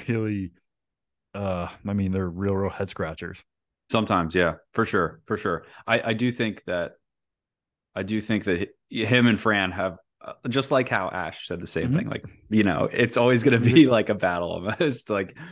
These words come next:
Speaker 2: love him. It's like a you know, it's, I don't know how to describe it, but
Speaker 1: Yeah.
Speaker 2: that, you know, the relationship is,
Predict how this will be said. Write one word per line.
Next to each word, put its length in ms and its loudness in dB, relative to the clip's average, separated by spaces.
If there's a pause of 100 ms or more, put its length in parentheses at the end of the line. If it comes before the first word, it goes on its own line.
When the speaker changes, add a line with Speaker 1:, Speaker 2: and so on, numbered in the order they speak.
(240)
Speaker 2:
love 240 2
him. 320 0
It's 140 -6
like 160 0
a 280 -2 (640)
you 120 -4
know, 180 -4
it's, 240 -12 (460)
I 100 4
don't 100 2
know 120 0
how 160 2
to 60 0
describe 460 -6
it, 120 -6
but 180 2
Speaker 1:
Yeah. 60 0
Speaker 2:
that, 300 0
you 140 4
know, 160 8
the 100 6
relationship 520 2
is, 200 -2